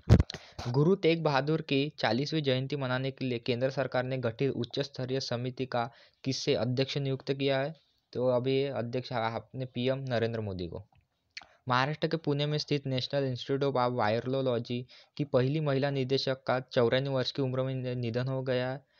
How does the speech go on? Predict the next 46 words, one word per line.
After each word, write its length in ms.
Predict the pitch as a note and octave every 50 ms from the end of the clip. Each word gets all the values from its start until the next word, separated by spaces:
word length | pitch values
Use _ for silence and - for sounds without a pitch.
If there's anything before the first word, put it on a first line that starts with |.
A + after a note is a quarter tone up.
| - - - - -
उनका 200 | A#2 B2 B2+ C#3
नाम 280 | C#3 A#2+ G#2+ A2 A#2 B2+
क्या 160 | B2+ C#3+ C#3
था? 320 | C3+ - D3+ D#3 - - _ _ _ _
तो 60 | -
उसका, 260 | A#2+ - - - C3+ A#2
उनका 300 | G#2 B2 B2+ B2+ C#3+ C#3
नाम 260 | C3 A#2+ A#2+ B2 B2+
था 180 | - C3+ C3
डॉक्टर 640 | C3+ B2 A2+ G#2+ - - - C#3 C#3 C#3 C#3 C#3 - _ _ _ - - -
खुर्शीद 460 | - - B2+ C3 C3 - - D3+ D3 -
एम 220 | - B2+ C3+ C#3 C3+
पावरी। 500 | - A2 F#2 F#2+ G2 F#2+ F#2+ E2+ E2+ - _ _ _ _ _ _ _ _ _ -
और 80 | A#2 A#2
महाराष्ट्र 420 | A#2+ A2 A2+ B2 C3 - - D3+
की 80 | D3+ D3
बात 260 | D3 D3 E3+ - -
करें, 240 | - C3 B2 A#2 -
ये 120 | A2 A#2+
रहा 140 | A#2+ C3 C3
मैप 260 | B2+ A#2+ A2+ G#2+ G#2 - -
में 100 | B2+ B2+
महाराष्ट्र, 580 | A#2+ A2+ A#2 B2 B2+ B2+ B2 - - - C#3+ - _ _ _ _ _ _ A2+
महाराष्ट्र 340 | A2+ A2 A2+ A#2+ - - B2+
की 20 |
कैपिटल 440 | - A#2+ A#2 - - A#2 B2+ A#2+ B2
है 60 | A#2+
मुंबई। 320 | A#2+ A2+ A2+ A#2 B2+ C#3 D3+ - _ _ _ _ _ -
महाराष्ट्र 480 | A2+ A2+ A2 A2 A#2+ A#2+ - - - C#3
के 120 | C#3+ C#3+
सीएम 320 | C3+ - C#3 C3+ C3+ C3 C3+
है 60 | C3
उद्धव 260 | B2 A#2 A2 A#2+ B2
ठाकरे 280 | B2+ B2+ C3 - C#3 D3
और 140 | C#3+ C#3 C3
महाराष्ट्र 500 | A#2+ A2 A2 A#2 A#2+ A#2+ A#2+ - C3 B2
के 260 | - - C3 C3 C3 - - - _ _ -
रा-, 260 | A2+ G#2+ G2+ F2+ G2
महाराष्ट्र 360 | G#2+ G#2+ G#2+ A2 A#2 A2 - C3+
के 80 | C3+
राज्यपाल 400 | B2+ A#2 A#2+ A#2+ C3+ C3+ C#3+ C#3
कौन 180 | C3+ D3 D3 D3+
है? 80 | D#3+
भगत 300 | D3+ C3+ B2+ A#2+ C3 C3
सिंह 220 | - - - C#3 C3+
कोश्यारी। 500 | - A2+ A2 - G#2 F#2+ F2 - -